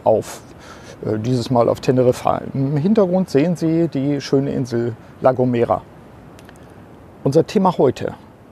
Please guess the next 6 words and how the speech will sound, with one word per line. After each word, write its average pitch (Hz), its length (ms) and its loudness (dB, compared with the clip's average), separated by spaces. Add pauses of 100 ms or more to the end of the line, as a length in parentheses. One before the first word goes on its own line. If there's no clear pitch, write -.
(140)
den 123 440 0
Fokus - 640 -4 (120)
halten. 104 440 -2 (580)
Vier 208 420 0 (480)
neue 143 280 4
Tipps. - 440 -8